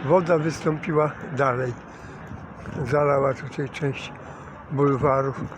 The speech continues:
tam dalej w kierunku Salwatora. Więc gdyby jeszcze tak dwie, trzy godziny dłużej polało, bo lało może osiem, dziewięć godzin, gdyby jeszcze tak ze dwie, trzy godziny mocno polało,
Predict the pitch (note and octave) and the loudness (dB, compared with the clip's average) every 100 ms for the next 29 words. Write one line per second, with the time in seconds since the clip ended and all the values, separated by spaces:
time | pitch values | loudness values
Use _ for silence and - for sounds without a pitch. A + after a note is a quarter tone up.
0 | - - - C3+ C3 C#3 C3+ C#3 - C3+ | -14 -10 -2 0 2 2 2 0 -2 -4
1 | B2+ - C3 C#3 A#2+ C3+ - C3 C3+ - | -4 -6 -4 -4 -2 -4 -4 -4 -4 -8
2 | - - - - - - D#3 C#3 D#3 F#3+ | -14 -16 -16 -16 -6 0 2 2 2 4
3 | F3+ F3+ - D3+ E3 C#3 B2+ G#3+ - E3 | 6 4 2 0 0 2 2 2 2 0
4 | D#3+ D3 D#3+ D3 D3 F#3+ D3+ C#3+ - - | 2 2 0 0 0 2 2 0 -2 -14
5 | - - - - D#3 D#3 D3+ C#3+ A#2+ B2+ | -14 -14 -4 4 6 8 6 4 2 2
6 | C#3+ C#3 B2 - - - - - D3 B2 | 4 2 0 -8 -14 -12 -12 -2 2 2
7 | A3+ C#3 - C3+ A#2+ C#3 C3+ D3 D3+ - | 2 2 0 -2 0 2 2 -2 -4 -8
8 | - - - - D#3 D3 C#3 D3 D3 C#3+ | -12 -12 -12 -8 0 2 2 0 -2 0
9 | C#3+ C#3 E3+ C#3 B2 C3 D3+ G3+ - D3 | -2 -2 -2 -2 0 0 2 2 2 2
10 | D3 D3+ D3+ C#3 - - - - - - | 2 0 -2 -4 -8 -16 -14 -14 -8 2
11 | D#3+ D3+ - D3+ - D3 D3 C#3+ D3+ | 2 2 -2 -2 2 4 6 4 2